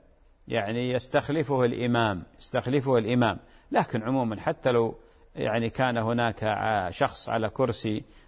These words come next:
ممن يحرص على ال-، التبكير إلى المسجد، ويحرص أيضًا على، آه، الصف الأول، ما في مانع أن يصلي، وليس شرطًا أن ي-، أن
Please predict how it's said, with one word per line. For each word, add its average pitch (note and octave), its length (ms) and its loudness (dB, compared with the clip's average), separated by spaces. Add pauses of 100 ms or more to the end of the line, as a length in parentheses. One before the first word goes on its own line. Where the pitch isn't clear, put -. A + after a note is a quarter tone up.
ممن A2+ 340 0
يحرص A2+ 600 -2
على G#2+ 360 0 (400)
ال-، A2 160 -4
التبكير A#2 680 0
إلى A2 160 2
المسجد، A2 680 2 (340)
ويحرص B2 440 0
أيضًا A#2 360 0
على، A2 400 0 (500)
آه، A2 440 -2
الصف - 380 -2
الأول، A#2 640 4
ما D3+ 160 0
في E3 180 0
مانع A#2+ 340 2
أن G#2 100 -4
يصلي، G#2+ 500 -2 (260)
وليس D#3 340 2
شرطًا C#3+ 400 2
أن A#2 240 0
ي-، A#2 80 2
أن A2 560 -2